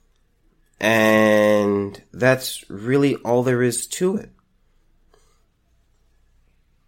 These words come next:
I just hope this all teaches a lesson to the school district, because it's one, it's the one who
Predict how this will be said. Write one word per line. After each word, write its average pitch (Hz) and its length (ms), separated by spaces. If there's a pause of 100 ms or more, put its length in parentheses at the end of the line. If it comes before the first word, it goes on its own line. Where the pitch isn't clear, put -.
(1120)
I 151 100
just 185 260
hope 127 300
this 131 160
all 143 200
teaches 139 280
a 123 60
lesson 104 580 (880)
to 120 100
the 113 80
school 143 220
district, 110 260
because 110 360
it's - 260 (180)
one, 120 560 (300)
it's - 260 (140)
the - 160
one 120 300
who 120 140